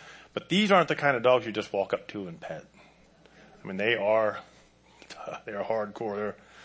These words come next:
they're relentless and unshakable and dogged.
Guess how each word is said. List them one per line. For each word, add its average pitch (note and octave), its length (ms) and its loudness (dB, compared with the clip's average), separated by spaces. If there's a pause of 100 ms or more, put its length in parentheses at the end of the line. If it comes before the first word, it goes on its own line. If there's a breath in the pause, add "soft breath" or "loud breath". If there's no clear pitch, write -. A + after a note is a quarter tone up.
(540 loud breath)
they're C3+ 160 4
relentless C3 600 2
and B2 120 -8
unshakable C3 600 2
and A#2+ 120 -2
dogged. C3+ 400 8